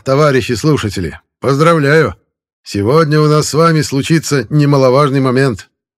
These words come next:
Панасыч после своей загадочной фразы подозрительно хмыкнул и посмотрел на всю нашу группу хитрым взглядом человека, который точно знает, кому именно сейчас прилетит какая-нибудь гадкая хрень. Особенно сильно, судя по слегка ошалевшим лицам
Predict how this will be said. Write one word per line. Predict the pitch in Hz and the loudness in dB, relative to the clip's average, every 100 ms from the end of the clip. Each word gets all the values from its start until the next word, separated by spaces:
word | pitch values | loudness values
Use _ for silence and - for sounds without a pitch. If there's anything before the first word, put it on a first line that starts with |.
| _ _ _ _ | _ _ _ _
Панасыч | - 95 117 107 92 | -16 -12 -10 -12 -14
после | - 87 87 | -14 -14 -14
своей | - 92 | -12 -10
загадочной | 90 92 95 90 - 90 | -8 -8 -8 -8 -10 -14
фразы | - 98 107 92 | -8 -6 -6 -8
подозрительно | - 95 95 104 107 98 95 | -10 -8 -6 -6 -8 -10 -12
хмыкнул | - 127 123 117 107 _ _ _ | -8 -8 -8 -12 -14 _ _ _
и | 107 | -14
посмотрел | 104 - 110 110 139 | -14 -10 -10 -6 -6
на | 123 117 | -6 -8
всю | - | -6
нашу | 117 110 110 | -8 -8 -6
группу | 123 117 98 | -6 -6 -8
хитрым | - 107 101 | -8 -8 -6
взглядом | 98 98 110 101 | -6 -4 -4 -6
человека, | 90 104 120 131 107 | -8 -8 -4 -6 -6
который | - 104 117 113 | -8 -6 -6 -6
точно | 110 139 113 104 | -6 -8 -6 -10
знает, | 92 98 87 | -6 -6 -6
кому | - 98 113 | -8 -6 -2
именно | 113 110 95 | -2 -2 -6
сейчас | 90 98 101 - | -8 -10 -12 -12
прилетит | 95 95 95 127 117 _ - | -10 -8 -6 -8 -10 _ -12
какая-нибудь | 110 113 107 101 101 | -8 -6 -4 -4 -4
гадкая | 101 101 - 101 | -4 -6 -6 -10
хрень. | - 113 78 - _ _ _ _ _ _ _ _ _ | -6 -6 -8 -12 _ _ _ _ _ _ _ _ _
Особенно | - - 110 104 107 | -20 -12 -8 -4 -4
сильно, | 104 131 139 113 | -6 -6 -4 -4
судя | 92 113 104 | -6 -6 -8
по | - | -8
слегка | 107 113 104 110 | -10 -8 -6 -4
ошалевшим | 98 110 107 95 - 101 | -4 -4 -4 -6 -8 -6
лицам | 107 - 78 | -4 -6 -12